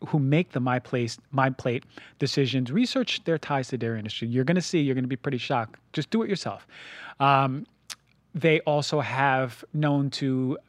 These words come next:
influence and donate to American Society of Nutrition, which is in charge of the American Journal of Clinical Nutrition Journal, which really pushes a lot of these food recommendations to the medical community,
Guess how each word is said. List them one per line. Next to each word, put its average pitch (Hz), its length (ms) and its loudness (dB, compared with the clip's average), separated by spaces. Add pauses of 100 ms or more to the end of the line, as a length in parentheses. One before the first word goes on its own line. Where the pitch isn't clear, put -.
(460)
influence 165 720 0
and 131 360 0 (140)
donate 151 640 2 (340)
to 156 380 4
American 151 400 4
Society 139 380 4
of 123 80 2
Nutrition, 170 580 0
which 151 400 -2 (120)
is 139 360 -2
in 131 120 -6
charge 131 260 -2
of 127 60 -2
the 123 60 -2
American 120 360 -2
Journal 117 200 -2
of 113 100 -8
Clinical 120 280 -4
Nutrition 113 600 -6 (540)
Journal, 180 460 6
which 135 220 -2
really 135 200 2
pushes 131 360 -2
a 127 60 -4
lot 127 180 0
of 117 80 -4
these 120 140 -6
food 131 220 -2
recommendations 120 760 -4
to 120 220 -6
the 117 100 -6
medical 120 380 -4
community, 185 580 2